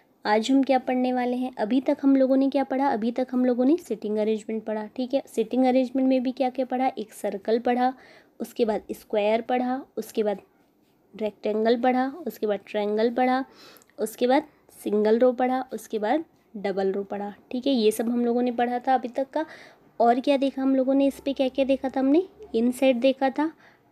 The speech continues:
आउटसाइड देखा था और इनसाइड और आउटसाइड का मिक्सचर देखा था, ठीक है।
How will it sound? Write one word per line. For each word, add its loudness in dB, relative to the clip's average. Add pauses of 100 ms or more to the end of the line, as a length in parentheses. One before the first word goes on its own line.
(120)
आउटसाइड 0
देखा 2
था 0
और 2 (240)
इनसाइड -2
और -2
आउटसाइड -4
का -2 (100)
मिक्सचर -2
देखा -8
था, -8
ठीक -6
है। 2